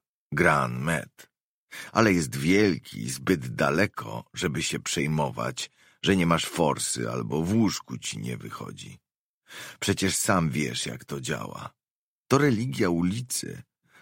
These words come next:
Narodziła się milion lat temu na jakiejś nędznej wysepce. Voodoo jest jak ulica.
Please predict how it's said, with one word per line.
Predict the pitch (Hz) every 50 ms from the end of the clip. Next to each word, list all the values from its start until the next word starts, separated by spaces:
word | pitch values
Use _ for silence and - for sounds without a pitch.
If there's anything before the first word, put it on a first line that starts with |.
| _
Narodziła | - 95 101 101 95 90 104 104 95
się | 87 - 98 95
milion | 98 104 107 104 92 92 92 90 85 85 82 82 82
lat | 82 82 78 71 - - -
temu | _ - 90 85 80 73 71 67 64
na | 64 67
jakiejś | 71 73 71 - 82 78 76 - - -
nędznej | 85 90 90 92 92 87 85 82 76 65 67 78 76 73
wysepce. | 65 73 73 62 - - 57 50 - _ _ - - 50 50 - _ _ _ _ _ _ _ _ _ _ _ _ _ _ _
Voodoo | - 73 87 113 120 113 101 87 80 95 104 101 90 78 69 - - _ _ _ _ _ _ _ _ _ _ _ _ _
jest | - 78 82 - - -
jak | 85 80 76 - - -
ulica. | - 78 76 76 82 76 62 - - - 50 - - 60